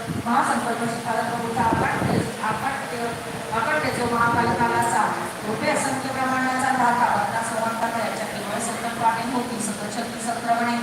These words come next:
देवी कुलशेखर ब्राह्मणे, तिळे फळ फळास भीमासी, भक्त वत्सल श्रीपादाने रचिले भीमासी दिलेली,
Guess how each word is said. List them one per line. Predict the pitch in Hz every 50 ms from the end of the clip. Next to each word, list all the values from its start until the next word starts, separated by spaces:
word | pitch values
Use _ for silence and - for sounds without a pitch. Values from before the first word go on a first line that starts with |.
| 233 - - - - -
देवी | 240 240 233 - - - -
कुलशेखर | 262 262 262 254 254 254 247 254 262 262 262 262
ब्राह्मणे, | 262 262 262 262 254 254 254 254 254 -
तिळे | 247 247 240 220 226
फळ | 208 202 202 214 214 220
फळास | 220 214 220 220 226 214 - - -
भीमासी, | 220 220 220 220 226 226 240 233 240 233 233 - - - - -
भक्त | 240 254 247 247 -
वत्सल | - - - - 247 226 226 226
श्रीपादाने | 226 233 226 233 226 233 240 233 240 240 233
रचिले | 226 233 - - 285 - - -
भीमासी | 226 226 226 226 226 - - 233 233 233
दिलेली, | 233 226 233 233 226 226